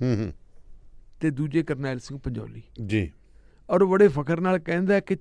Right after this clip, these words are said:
Speaker 2: ਚਾਰੇ ਬੰਦੇ ਅਸੀਂ ਜਿਉਂਦੇ ਬੈਠੇ ਹਾਂ।
Speaker 1: ਹੂੰ, ਹੂੰ।
Speaker 2: ਗੁਰੂ ਗ੍ਰੰਥ ਸਾਹਿਬ ਦੀ ਹਾਜ਼ਰੀ ਦੇ ਵਿੱਚ ਕਹਿੰਦੇ ਚਾਰਾਂ ਨੂੰ ਇਕੱਠੇ ਕਰ ਲਓ, ਮੈਂ ਸਵਾਲ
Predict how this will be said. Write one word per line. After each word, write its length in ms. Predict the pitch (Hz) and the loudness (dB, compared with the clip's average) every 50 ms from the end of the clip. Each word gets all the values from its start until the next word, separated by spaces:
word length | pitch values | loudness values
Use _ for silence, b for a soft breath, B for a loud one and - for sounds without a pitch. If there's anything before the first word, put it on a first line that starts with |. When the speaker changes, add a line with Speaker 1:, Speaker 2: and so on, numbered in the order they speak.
| - - | -6 -2
Speaker 2:
ਚਾਰੇ 340 | - 170 156 151 151 185 190 | 2 4 6 6 6 6 6
ਬੰਦੇ 280 | 180 190 190 185 190 190 | 6 6 4 4 4 4
ਅਸੀਂ 200 | - - 196 185 | 4 4 2 4
ਜਿਉਂਦੇ 300 | 170 165 147 135 131 127 | 4 4 4 4 4 2
ਬੈਠੇ 320 | 123 123 117 - 127 127 | 2 2 0 -2 -6 -8
ਹਾਂ। 60 | 123 - - - 107 | -8 -10 -14 -12 -6
Speaker 1:
ਹੂੰ, 200 | 101 123 139 131 | -4 -2 0 0
ਹੂੰ। 200 | 113 120 110 85 82 101 - - - - - - - - 147 | 0 -2 -2 -4 -8 -14 -18 -20 -20 -20 -20 -20 -18 -14 -8
Speaker 2:
ਗੁਰੂ 300 | 135 156 185 208 233 220 | -4 -2 2 2 2 2
ਗ੍ਰੰਥ 280 | 196 214 214 208 190 - | 4 2 2 2 2 4
ਸਾਹਿਬ 200 | - 202 214 214 | 4 4 4 6
ਦੀ 140 | 214 226 190 | 6 6 6
ਹਾਜ਼ਰੀ 380 | 160 160 160 165 170 180 202 | 8 6 6 4 2 0 0
ਦੇ 100 | 175 185 | 0 0
ਵਿੱਚ 220 | 180 185 - - 165 | 0 0 -2 -4 -4
ਕਹਿੰਦੇ 260 | - 185 180 185 180 | -4 -2 0 0 0
ਚਾਰਾਂ 400 | 175 - 165 151 151 160 170 165 | 0 0 0 2 2 2 0 0
ਨੂੰ 80 | 165 | -2
ਇਕੱਠੇ 300 | 151 - 151 - - 165 | -2 -4 -4 -2 -2 -2
ਕਰ 200 | 151 - 147 143 | -2 -2 -2 -2
ਲਓ, 120 | 156 170 175 | -2 -2 -2
ਮੈਂ 240 | 160 139 143 151 143 | 0 0 -2 -2 -2
ਸਵਾਲ 340 | - - 123 120 127 135 | -2 -2 -2 -2 0 -2